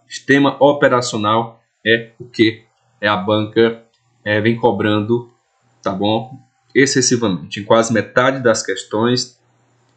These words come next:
é, você coloca, você basicamente adapta, né, essa informação ao seu edital. Então, se vem cobrando um outro Windows, né, lá no seu edital, então você já sabe também que é um item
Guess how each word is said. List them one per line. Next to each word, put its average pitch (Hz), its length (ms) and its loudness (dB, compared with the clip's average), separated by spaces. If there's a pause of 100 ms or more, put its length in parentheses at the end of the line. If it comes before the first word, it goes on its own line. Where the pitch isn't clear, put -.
é, 104 380 2
você 123 380 2
coloca, 131 840 2 (260)
você 135 220 -4
basicamente 147 640 0
adapta, 139 680 -2
né, 117 140 0
essa 127 160 -4
informação 123 800 -2 (380)
ao 147 160 2
seu 117 200 4
edital. 110 600 0 (260)
Então, - 120 -8
se - 100 -4
vem 143 140 4
cobrando 127 500 2
um 120 100 2
outro 147 360 4
Windows, 127 420 4
né, 120 200 -2 (280)
lá 123 220 2
no 147 100 -4
seu 117 180 0
edital, 117 460 0
então 127 240 -2
você 120 160 -2
já 127 140 2
sabe 110 300 0
também 113 340 -4
que 113 320 -4 (360)
é 113 60 -8
um 110 120 2
item 110 280 2